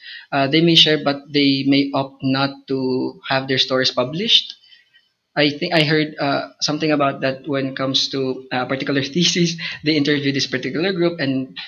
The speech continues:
this group or these elders share their stories or their myths with this person, but,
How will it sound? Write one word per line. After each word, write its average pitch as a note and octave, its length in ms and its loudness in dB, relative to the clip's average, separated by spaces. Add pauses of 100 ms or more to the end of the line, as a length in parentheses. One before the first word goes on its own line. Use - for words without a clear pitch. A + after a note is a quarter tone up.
(100)
this C#3 160 -4
group C#3 340 0
or C3 120 0
these B2+ 180 -6
elders C#3 500 -2
share C3+ 240 0
their C3 140 2
stories C3 680 0 (400)
or C3 140 0
their C3 160 0
myths C3 500 -4
with C3+ 160 -4
this C3 160 -2
person, C3 460 -2
but, C3 300 2